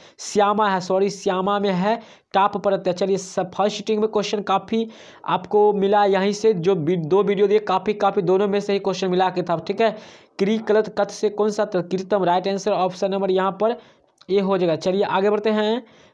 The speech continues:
पचहत्तर नंबर क्वेश्चन, यादव पद में कौन सा तद्धित प्रत्यय है? यादव में अन प्रत्यय, राइट आंसर ऑप्शन नंबर बी हो जाएगा। और आप लोग जो चैनल देख रहे हैं माधव एनसीईआरटी क्लासेस, माधव में भी अन प्रत्यय होगा, ठीक है,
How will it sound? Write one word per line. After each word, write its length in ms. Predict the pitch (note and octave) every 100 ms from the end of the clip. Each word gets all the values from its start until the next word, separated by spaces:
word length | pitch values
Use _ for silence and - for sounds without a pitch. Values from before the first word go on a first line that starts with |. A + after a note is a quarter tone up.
| -
पचहत्तर 400 | F3+ F#3+ F#3+ G#3+
नंबर 140 | G#3
क्वेश्चन, 200 | G3+ F#3+
यादव 380 | E3 F3 F#3 A3
पद 200 | A3 G#3
में 120 | G#3+
कौन 160 | G#3 G#3+
सा 140 | A3
तद्धित 320 | A3 G#3+ A3 G3+
प्रत्यय 260 | G3 G3+
है? 60 | F3
यादव 280 | F3 F#3 G#3
में 140 | G#3
अन 240 | - G3
प्रत्यय, 340 | G#3 G3 F#3+ F3
राइट 220 | F3+ G3
आंसर 220 | G3+ -
ऑप्शन 240 | F#3 F#3+ G3+
नंबर 220 | G3 F#3+
बी 140 | G3+
हो 100 | G3
जाएगा। 180 | D#3+ C#3 - - E3+
और 80 |
आप 260 | E3+ F3+ G3+
लोग 160 | G#3 G#3
जो 100 | G3+
चैनल 320 | G3+ G3 G#3
देख 260 | F3 G3+
रहे 100 | G3+
हैं 80 | G3+
माधव 360 | F3+ F#3 F#3+ G3+
एनसीईआरटी 540 | F#3+ F#3 G3+ F#3 F#3+
क्लासेस, 520 | F#3+ F3+ F3+ A3 A3
माधव 380 | F#3+ F3 F3+ G3
में 160 | G3 G3
भी 80 | G#3
अन 200 | G3 G3+
प्रत्यय 400 | G3+ G3 G3 F3
होगा, 160 | E3+
ठीक 220 | E3+ -
है, 160 | A3+